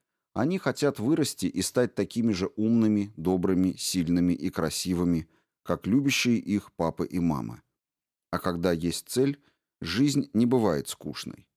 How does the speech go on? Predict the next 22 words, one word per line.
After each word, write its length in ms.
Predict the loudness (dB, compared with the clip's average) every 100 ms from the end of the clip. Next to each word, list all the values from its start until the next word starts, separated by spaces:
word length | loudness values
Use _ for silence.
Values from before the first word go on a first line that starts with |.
| _ _ _ _ _ _ _ _
Взрослым 600 | -6 0 2 0 2 2
людям 360 | 4 2 2 2
оттого 420 | 2 0 2 2
и 40 | 2
бывает 460 | 2 2 2 0
скучно, 520 | -4 -8 -6 -6 -6
что 240 | -8 -2 0
они 180 | 2 0
утратили 540 | 0 0 0 0 -2
стремление 720 | -2 0 2 4 4 4 2
познавать 640 | 0 -2 0 0 -2 -2 0
мир 300 | 2 2 -2
как 200 | -4 -4
главную 520 | 0 0 0 0 -2
цель. 380 | -2 -6 -6 -10 _ _ _ _ _ _ _
Им 180 | 2 2
кажется, 480 | 4 2 2 -2 -4
что 220 | -2 2
они 200 | 4 2
все 240 | 0 2 4
уже 240 | 4 0
познали, 640 | 0 -2 0 0 -2 -8